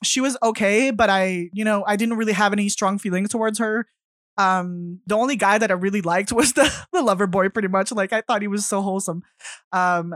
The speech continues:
but yeah, so I didn't really care for them that much. So I think, like, story-wise, it could have been fleshed out a little bit more. And even with Anna, like, at first, they sort of hint about her father being sort of this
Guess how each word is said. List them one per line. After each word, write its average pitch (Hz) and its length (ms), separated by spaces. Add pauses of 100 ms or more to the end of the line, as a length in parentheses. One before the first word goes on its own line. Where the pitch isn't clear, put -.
but 170 460
yeah, 214 260
so 208 160
I 214 60
didn't 277 180
really 262 180
care 185 240
for 196 140
them 190 200
that 185 200
much. 202 260
So 214 140
I 202 60
think, 247 300
like, 208 200
story-wise, 202 840 (180)
it - 140
could 208 160
have 202 100
been 240 140
fleshed 226 320
out 214 140
a 226 40
little 220 200
bit 220 140
more. 220 360 (460)
And 202 420
even 269 220
with 285 180
Anna, 208 580
like, 180 440
at 202 140 (100)
first, 254 460
they 196 120
sort 220 240
of 185 220 (760)
hint 190 280
about 180 340
her 185 140
father 196 540
being 180 280
sort 185 220
of 175 120
this 185 260